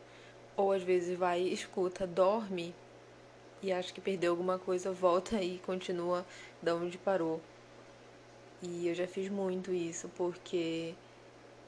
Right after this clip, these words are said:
é, os casts de dormir, eles não são todo dia, mas às vezes eu quero ouvir mais de uma vez por dia. Uma vez por dia não, mais de uma vez na semana. E às vezes os provedores de podcast, as pessoas que fazem,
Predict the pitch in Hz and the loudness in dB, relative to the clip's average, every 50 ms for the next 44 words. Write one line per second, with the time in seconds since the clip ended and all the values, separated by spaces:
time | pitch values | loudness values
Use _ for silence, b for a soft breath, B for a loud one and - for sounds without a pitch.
0 | - - - - - - - 180 170 170 170 170 170 170 170 170 170 165 170 170 | -20 -20 -20 -20 -20 -12 -8 -6 -6 -4 -4 -4 -4 -4 -6 -6 -6 -6 -6 -6
1 | 160 - - 185 - - - 196 208 226 - 240 214 202 202 175 185 180 190 190 | -6 -6 -6 -8 -6 0 2 2 2 2 2 -2 -2 -2 0 0 0 0 0 -2
2 | 190 185 208 202 220 247 269 - - 226 226 220 - 226 214 208 240 220 190 180 | -2 -2 -2 -4 -4 -4 -4 -6 -6 -4 -4 0 2 2 2 2 0 -6 -6 -4
3 | 185 185 196 202 196 175 175 175 175 185 185 180 185 185 190 190 202 202 196 208 | -6 -6 -4 -2 -2 0 -2 -2 -2 -2 -2 0 2 0 0 0 -2 -8 -4 -2
4 | 214 208 208 214 - 220 214 233 233 220 226 233 226 226 240 262 254 262 254 269 | -2 -2 -2 -4 -4 -2 0 0 0 0 0 -2 -2 0 -2 -2 -4 -4 -4 -4
5 | 302 285 247 233 240 233 - - 269 294 294 240 240 214 190 196 - B B B | -2 0 2 2 2 0 -2 -6 -4 -4 -2 0 0 0 0 -2 -6 B B B
6 | B B B B B - - - 156 170 180 180 165 165 165 - - - 180 180 | B B B B B -20 -18 -10 -4 -2 -2 -2 -2 -4 -6 -6 -4 -4 -4 -2
7 | 165 185 196 220 226 196 156 156 160 175 185 190 202 208 208 202 185 185 180 185 | 0 -2 -2 -2 -2 -4 -4 -4 -6 -6 -6 -6 -6 -4 -4 -4 -4 -2 -4 -2
8 | 202 208 208 208 - - 240 233 220 185 165 165 160 - - B B B B B | -2 -4 -4 -6 -4 -4 -2 0 0 0 -2 -2 -6 -8 -14 B B B B B
9 | B B B B B B B B B - - - - - - - - - 214 208 | B B B B B B B B B -20 -20 -20 -20 -20 -20 -20 -18 -12 -8 -4
10 | 208 220 214 208 196 214 208 214 220 220 233 233 220 220 226 220 - 240 226 208 | 0 0 0 0 2 0 0 0 0 -2 -4 -4 -2 -4 -4 -4 0 0 0 4
11 | 214 214 202 190 190 196 202 220 226 214 196 190 190 185 - - - 185 175 - | 4 2 4 4 4 4 4 2 0 0 -2 -4 -6 -8 -8 -4 -4 -4 -4 -4
12 | - - - 170 180 208 - - 185 - - 180 170 - - 180 185 185 - - | -10 -2 0 2 2 2 0 -4 -10 -6 -6 -6 -6 -4 -4 -4 -6 -6 -8 -10
13 | 196 - - 202 175 170 175 180 185 220 220 226 | -12 -8 -2 0 2 2 0 0 -2 -4 -6 -6